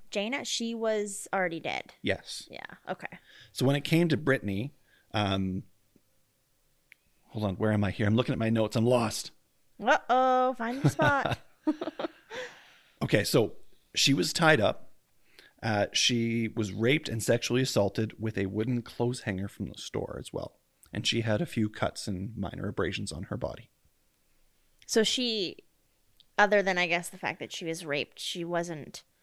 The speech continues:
Speaker 1: didn't have as
Speaker 2: Yes.
Speaker 1: uh, wasn't beaten as
Speaker 2: Yeah,
Speaker 1: much
Speaker 2: her
Speaker 1: or
Speaker 2: wounds,
Speaker 1: whatever.
Speaker 2: to, I have it written later on in,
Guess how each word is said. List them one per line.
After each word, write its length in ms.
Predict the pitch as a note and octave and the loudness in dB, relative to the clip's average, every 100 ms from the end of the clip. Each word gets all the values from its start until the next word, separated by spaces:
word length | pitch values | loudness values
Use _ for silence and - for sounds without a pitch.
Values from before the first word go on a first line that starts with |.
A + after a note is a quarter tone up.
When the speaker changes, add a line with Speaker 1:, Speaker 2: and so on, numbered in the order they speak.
| _ _ _ | _ _ _
Speaker 1:
didn't 220 | F#3 E3 | -2 -2
have 180 | - D#3 | -2 -4
as 300 | D#3+ - - - _ _ _ - | -4 -6 -10 -16 _ _ _ -2
Speaker 2:
Yes. 540 | C3+ G2+ - - - - - | 4 4 2 -8 -8 -14 -14
Speaker 1:
uh, 160 | - F#3+ _ | -14 -14 _
wasn't 340 | F3+ F3+ E3 E3+ | -2 0 -2 -6
beaten 320 | E3 - F#2 | -8 -8 -10
as 180 | E2 E3+ | -8 -2
Speaker 2:
Yeah, 60 | B2+ | 0
Speaker 1:
much 220 | G#2 - | 0 4
Speaker 2:
her 80 | C#3 | 4
Speaker 1:
or 40 | |
Speaker 2:
wounds, 360 | C3 D3 D3+ B2+ | 4 4 4 2
Speaker 1:
whatever. 180 | F2 - | 0 -4
Speaker 2:
to, 200 | - - - B2 | -4 -6 -4 -2
I 80 | |
have 180 | A2+ C3+ | 4 4
it 140 | C3 F3 | 4 0
written 280 | - A#2+ G#2+ | 0 0 2
later 300 | G#2 G2+ G2 | 4 2 2
on 200 | G2 G#2 | 0 -2
in, 200 | G2+ | -2